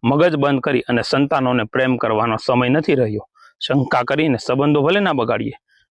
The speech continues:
પણ વડીલે જીવનમાં જે જાગૃતતા અપનાવી, એટલી જાગૃતતા ચોક્કસથી જરૂર હોય છે. બધે જ આવું નથી થતું, પણ ઘણા બધાની અંદર આવું થાય છે. ત્યારે વડીલોએ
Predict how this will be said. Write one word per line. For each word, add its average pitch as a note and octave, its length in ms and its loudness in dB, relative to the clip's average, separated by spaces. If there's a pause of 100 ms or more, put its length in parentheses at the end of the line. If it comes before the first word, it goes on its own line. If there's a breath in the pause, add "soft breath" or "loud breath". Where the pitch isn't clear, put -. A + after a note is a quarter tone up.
(140)
પણ A2+ 140 0
વડીલે C3+ 380 2
જીવનમાં C3+ 460 2
જે A#2 100 2
જાગૃતતા C#3 560 0
અપનાવી, D#3 380 -2 (260 soft breath)
એટલી C3 320 -2
જાગૃતતા B2+ 480 -2 (160)
ચોક્કસથી - 560 -2
જરૂર B2 280 0
હોય A#2 140 0
છે. - 140 -8 (460 soft breath)
બધે C#3 260 2
જ A#3 40 4
આવું G#3+ 260 4
નથી E3 180 2
થતું, - 280 -4 (320 loud breath)
પણ C3 220 -2
ઘણા D#3+ 260 2
બધાની D3 240 2
અંદર C3 140 2
આવું B2+ 200 0
થાય C#3+ 200 0
છે. G3+ 120 -6 (360)
ત્યારે A#2 160 0
વડીલોએ D#3 500 2